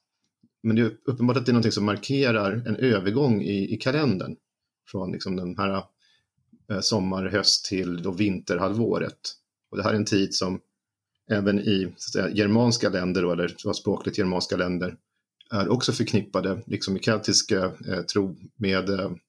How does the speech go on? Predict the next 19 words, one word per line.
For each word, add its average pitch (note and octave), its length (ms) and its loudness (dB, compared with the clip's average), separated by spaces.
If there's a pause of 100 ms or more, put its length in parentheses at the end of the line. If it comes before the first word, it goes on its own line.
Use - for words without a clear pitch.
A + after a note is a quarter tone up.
(500)
att - 100 -10
de G2 120 2
döda G#2 460 2
är G2 60 0
mera F#2+ 260 -2
aktiva, G2 560 -4
så G2+ 100 -6
att - 40 -6
säga. G2 240 -2 (680)
Slöjan, G#2+ 440 2
jag G#2+ 140 2
tänker, G#2+ 160 0
det G#2+ 40 0
som, G#2 200 -2
det G#2+ 100 -2
som A2 120 0
skiljer A#2+ 340 4
de G#2+ 120 2
här F#2+ 220 -2